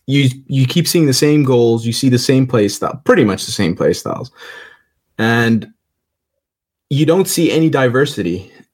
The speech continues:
at all. Like, it's all the same thing. And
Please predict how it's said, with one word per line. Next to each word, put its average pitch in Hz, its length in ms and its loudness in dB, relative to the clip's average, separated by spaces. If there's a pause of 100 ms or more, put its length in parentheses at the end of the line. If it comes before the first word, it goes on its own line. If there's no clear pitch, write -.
(220)
at 131 180 2
all. 92 320 0 (100)
Like, 110 220 -2
it's - 160 -4
all 135 200 2
the 120 80 2
same 110 300 0
thing. 92 340 -6
And 107 440 0